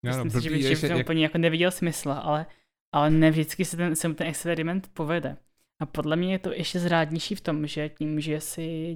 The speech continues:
Speaker 2: dělá v podstatě všechno sám, všechno si dělá tu svoji kreativitu si v podstatě on sám, on sám řídí, tak,
Speaker 1: Mhm.
Speaker 2: eh, tak si myslím, že, že nás čeká i v budoucích letech něco podobného, že,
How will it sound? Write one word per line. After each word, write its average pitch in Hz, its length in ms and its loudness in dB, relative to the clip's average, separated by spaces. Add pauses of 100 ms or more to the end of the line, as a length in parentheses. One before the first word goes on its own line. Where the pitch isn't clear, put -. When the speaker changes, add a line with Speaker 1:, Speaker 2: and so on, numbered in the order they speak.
Speaker 2:
dělá 143 260 -4
v - 40 -12
podstatě - 420 -8
všechno 165 380 -4
sám, 143 320 -4
všechno - 300 -8
si 156 280 -6
dělá 160 240 -10
tu - 160 -14
svoji 151 280 -8
kreativitu 147 540 -6
si 160 140 -10
v - 60 -18
podstatě - 460 -10
on 151 100 -4
sám, 165 260 -6
on 151 100 -4
sám 160 260 -2
řídí, 143 420 -2 (520)
tak, 143 100 -6
Speaker 1:
Mhm. 123 200 2
Speaker 2:
eh, 147 680 -4 (400)
tak 151 180 -6
si 180 80 -2
myslím, 175 260 -2
že, 175 180 -4
že 165 80 -2
nás 175 260 0
čeká 160 380 -4
i 165 120 -4
v 156 40 -6
budoucích 151 420 -4
letech 160 160 -4
něco 160 220 -2
podobného, 147 480 -2
že, 135 140 -2